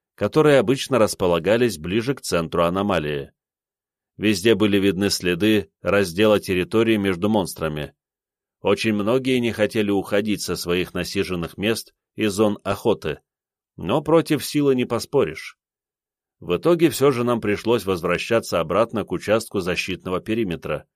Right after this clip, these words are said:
где находились имперские представители. Рисковать своими учениками я не собирался,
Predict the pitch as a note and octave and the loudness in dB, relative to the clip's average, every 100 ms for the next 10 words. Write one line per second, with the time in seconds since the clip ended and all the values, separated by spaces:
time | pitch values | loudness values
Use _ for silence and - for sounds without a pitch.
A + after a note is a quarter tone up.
0 | _ _ _ F2+ G#2+ G#2+ G2 F#2 B2+ C#3+ | _ _ _ -6 -2 -2 -2 -2 0 -2
1 | - - G2+ G2 F#2 F2 G2 F2 F2+ E2+ | -4 -8 -8 -2 -2 -2 -8 -6 -6 -4
2 | G#2 G2+ E2 - C#2+ C2+ _ _ _ _ | -2 -2 -2 -6 -6 -8 _ _ _ _
3 | _ _ _ _ _ F#2 G#2 - G#2+ A2 | _ _ _ _ _ -4 -4 2 4 4
4 | G#2+ G#2+ G#2 G2+ F#2+ - F#2 F#2 G2+ G2 | 2 2 2 2 -2 -4 -8 -4 -2 -2
5 | F#2+ F#2+ F#2 F2 F2+ G#2+ A#2 F#2 D#2+ C#2+ | -2 -2 -4 -6 -2 0 0 -2 -6 -10